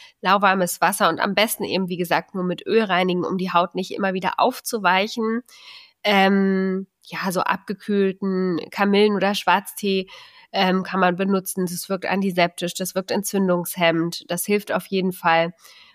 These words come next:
Und danach, also wenn die Haut sich wieder regeneriert hat und so ein bisschen anfängt, ähm, zu heilen nach dem Pilz,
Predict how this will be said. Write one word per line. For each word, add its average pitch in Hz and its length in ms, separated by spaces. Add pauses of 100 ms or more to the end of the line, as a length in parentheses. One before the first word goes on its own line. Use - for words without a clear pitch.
(160)
Und 190 460 (100)
danach, 220 880
also 175 200
wenn 185 120
die 185 120
Haut 202 520 (480)
sich 180 280
wieder 190 220
regeneriert 208 640
hat 196 180
und 185 140
so 185 80
ein 190 60
bisschen 196 300
anfängt, 175 580 (380)
ähm, 175 520
zu 196 340
heilen 196 480
nach 175 340
dem 190 300
Pilz, 190 460